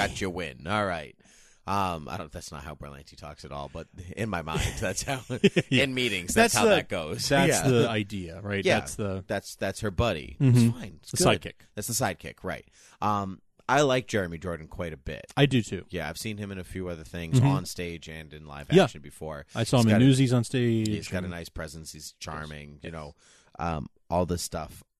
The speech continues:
Speaker 1: And we got, I wrote this down, sweet montage sequence.
Speaker 2: Yes.
Speaker 1: Sweet
Speaker 2: I love a
Speaker 1: montage.
Speaker 2: good costume montage.
Speaker 1: I love a good costume montage.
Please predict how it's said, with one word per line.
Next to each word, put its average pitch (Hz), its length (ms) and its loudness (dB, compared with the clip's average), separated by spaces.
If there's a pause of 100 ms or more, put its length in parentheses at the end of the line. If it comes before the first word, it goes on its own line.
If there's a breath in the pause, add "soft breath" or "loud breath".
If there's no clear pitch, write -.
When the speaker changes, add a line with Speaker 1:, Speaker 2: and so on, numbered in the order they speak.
(120)
Speaker 1:
And 101 160 -6
we 107 120 -4
got, 98 320 -2 (340)
I 87 60 -16
wrote 87 200 -16
this 87 140 -18
down, 76 300 -14 (180)
sweet - 420 0
montage 85 520 -2
sequence. - 680 -8 (140)
Speaker 2:
Yes. 107 600 2 (180)
Speaker 1:
Sweet - 560 -4
Speaker 2:
I 160 60 6
love 147 280 8
a 147 40 6
Speaker 1:
montage. - 60 4
Speaker 2:
good 131 120 8
costume 110 380 4
montage. 95 220 2
Speaker 1:
I 85 100 4
love 123 200 4
a 135 60 4
good 143 140 2
costume 151 360 4
montage. 117 540 4